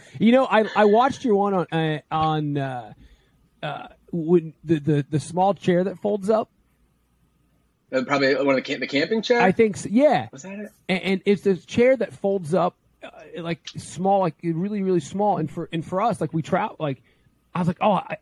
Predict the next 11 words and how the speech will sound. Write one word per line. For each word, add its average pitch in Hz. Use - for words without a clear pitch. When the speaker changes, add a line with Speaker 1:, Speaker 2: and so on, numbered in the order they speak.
Speaker 2:
I, 156
I 170
would 170
love 185
to 151
see 190
you 170
open 175
the 156
chair." 220
But 139